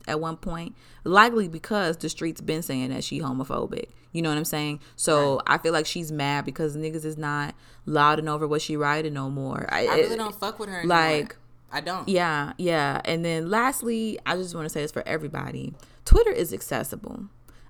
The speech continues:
Speaker 1: I don't give a fuck how many books you wrote. Y'all need to stop acting like because somebody, I get it. Like, there are, it's not so black and white. People be just using Twitter to act like they doing shit in real life. Like, I get that.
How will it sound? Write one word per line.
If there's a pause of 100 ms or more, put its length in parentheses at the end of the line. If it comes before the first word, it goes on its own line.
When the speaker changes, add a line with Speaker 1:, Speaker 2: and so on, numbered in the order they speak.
Speaker 1:
I
don't
give
a
fuck
how
many
books
you
wrote.
Y'all
need
to
stop
acting
like
because
somebody, (260)
I
get
it. (160)
Like,
there
are, (140)
it's
not
so
black
and
white.
People
be
just
using
Twitter (260)
to
act
like
they
doing
shit
in
real
life.
Like,
I
get
that.